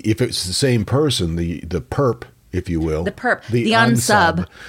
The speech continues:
Speaker 1: maybe he was arrested for something else and served four years, and then when he got out, went back to try to finish, or did finish the job.
Speaker 2: Oh, that's an interesting theory.
Speaker 1: Am I right?
Speaker 2: Uh, who knows?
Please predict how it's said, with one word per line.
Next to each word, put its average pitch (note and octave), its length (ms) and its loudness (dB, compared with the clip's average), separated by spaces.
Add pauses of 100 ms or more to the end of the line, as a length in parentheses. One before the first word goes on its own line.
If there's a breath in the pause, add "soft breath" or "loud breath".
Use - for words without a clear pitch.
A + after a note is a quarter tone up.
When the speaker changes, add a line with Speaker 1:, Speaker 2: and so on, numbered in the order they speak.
(220 loud breath)
Speaker 1:
maybe B2+ 440 4
he A#2 460 4
was G#2 360 0
arrested G#2+ 520 0
for F#2+ 120 -4
something F2 520 -2
else A#2+ 340 0
and F2 180 -4
served F#2+ 340 -2
four G2 320 -2
years, F2+ 640 0 (200)
and F#2+ 140 2
then F#2 80 2
when F#2 80 0
he F2 80 -2
got F#2 180 2
out, G#2+ 220 4
went E2+ 240 -2
back F2+ 300 0
to D#2+ 60 -12
try D#2+ 200 -2
to D#2 80 -4
finish, D#2 400 -6
or E2+ 220 -2 (120)
did B2+ 220 2
finish D2+ 320 -4
the D2+ 100 -6
job. C2+ 340 -6
Speaker 2:
Oh, C#4+ 120 0
that's E4+ 280 -2
an B4+ 120 -2
interesting F3+ 580 -2
theory. D3 880 -4 (240)
Speaker 1:
Am F#2+ 140 2
I E2+ 80 4
right? D#2 440 2 (220)
Speaker 2:
Uh, F4+ 380 0
who D#4+ 140 -2
knows? D#4 680 -4